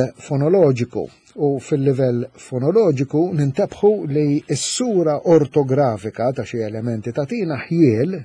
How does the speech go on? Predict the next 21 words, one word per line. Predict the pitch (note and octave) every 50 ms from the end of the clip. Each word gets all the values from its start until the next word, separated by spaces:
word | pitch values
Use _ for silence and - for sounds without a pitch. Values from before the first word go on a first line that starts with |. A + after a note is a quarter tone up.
| - _
ta' | _ - D#3+ D#3+ D#3+ -
pronunzja | - - - G3+ A#3 G#3+ E3 D3+ E3+ - - F3 E3
differenti | D#3 D#3 - - - C3+ C#3 D#3+ D3+ C3 -
minn | C#3 C#3+ C#3 C3
tal-lum. | - B2 C#3+ F#3+ A3 F#3 A#2 G2+
Hekk | - E3+ - -
pereżempju | - D#3+ C#3 C3+ E3+ F3 D#3 - D#3+ D3+
insibu, | F#3 F3+ D#3 - D#3+ D#3+ E3 D3+ E3+ F3+ F#3 E3 - _ - - - - - - _ _ _ _ _ -
eh, | E3+ D#3 D#3+ D#3+ E3 F3 G3+
il-verżjoni | A#3 F#3 D3 C3 D3+ D3+ C#3 C3 E3 D#3+ D#3+ D#3+ E3 E3+ -
moksura, | - - C#3 D3 E3+ D#3+ - - - - - - G3+ E3+ C3 A#2+ A2+ A2 G2+ F#2 - _ _
mo, | C3+ B2+ C3 D3+ D3 G#2+ F2 F2 -
moksura | - D3 C3 D3+ C#3+ - - - F#3 D#3 A#2+ G#2+
minflok | A2 A#2+ A#2 - C#3+ - - -
miksura. | E3+ F#3 - - - - - F2 D#2 E2 D#2+ D2+ G#1+ - _ _ _ - - - - - - - - - _ _ _ _
Eh, | _ - C#3 C3+ C#3 C#3 C#3 C3+ C#3 C#3 C#3+ C3 - _ _ _ _ _ _ _ _ _ _ -
imdemna, | D#3+ D#3 E3 E3+ D#3+ D#3 C#3+ G3+ G3+ E3 D#3 D3 C#3+ C#3 C#3 B2+ G#2 F#2+ - _ _ _ _ _ _ -
imdemna | - C#3 C#3 C#3 C#3+ C#3 F3+ F#3+ F#3 F3+ F3+ F#3 F#3+ F#3
minflok | F#3+ E3 C3+ - E3+ C#3+ -
imdemla. | E3+ E3 E3 D#3+ D3 F3+ F3+ D#3 D3 C#3 C3+ B2 B2 G#2+ F#2+ D#2+ - _ _ _ _ _ _ _ _
Eh? | - C#3 E3+ G#3+